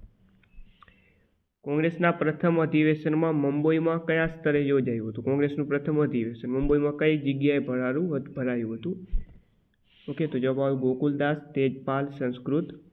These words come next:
મહાવિદ્યાલય. ભારતીય રાષ્ટ્રીય કોંગ્રેસના પ્રથમ અધિવેશનના અધ્યક્ષનું નામ જણાવો. તેમનું નામ હતું મિત્રો વ્યો-, વ્યોમેશચંદ્ર બેનર્જી,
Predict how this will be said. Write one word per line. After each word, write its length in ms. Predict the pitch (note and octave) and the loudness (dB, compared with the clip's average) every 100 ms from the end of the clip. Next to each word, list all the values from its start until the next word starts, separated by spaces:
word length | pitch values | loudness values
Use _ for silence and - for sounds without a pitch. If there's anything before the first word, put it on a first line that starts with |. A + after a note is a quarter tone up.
| C3+ | -4
મહાવિદ્યાલય. 760 | C3+ B2+ A#2+ A#2 G2+ G#2 D#3+ - - _ _ - - - _ _ _ _ _ _ _ _ _ _ | -2 0 -2 -4 -10 -6 -4 -4 -8 _ _ -20 -20 -20 _ _ _ _ _ _ _ _ _ _
ભારતીય 400 | B2+ B2+ D3+ F3 | -2 2 4 4
રાષ્ટ્રીય 340 | E3 E3 E3+ E3+ | 4 2 2 2
કોંગ્રેસના 560 | E3 D#3+ E3 E3 E3 | 4 4 2 2 0
પ્રથમ 400 | D#3 D#3 D3+ D#3+ | 2 0 0 0
અધિવેશનના 680 | D3+ C#3 C#3+ C#3+ C#3+ D3 D#3 | 2 2 0 0 -2 0 0
અધ્યક્ષનું 720 | - - C#3 - E3 - F3 D#3+ | 0 -2 -2 0 -2 0 0 2
નામ 280 | D3+ B2 | 2 0
જણાવો. 400 | A2+ A2 A2 - - - _ _ _ - - _ | -2 -8 -12 -16 -18 -20 _ _ _ -4 -4 _
તેમનું 280 | A2 A#2+ C#3 | -4 0 2
નામ 220 | C#3+ D3 | 2 2
હતું 160 | D3 D3 | 2 2
મિત્રો 280 | D3+ D3 C3+ | 0 0 0
વ્યો-, 320 | B2 B2+ B2+ | 0 0 0
વ્યોમેશચંદ્ર 720 | C3 C3+ D3 C#3+ C3 C#3+ C#3+ | 2 2 0 0 -2 0 -2
બેનર્જી, 560 | B2+ C3+ A#2 G#2 - | 0 0 0 -4 -12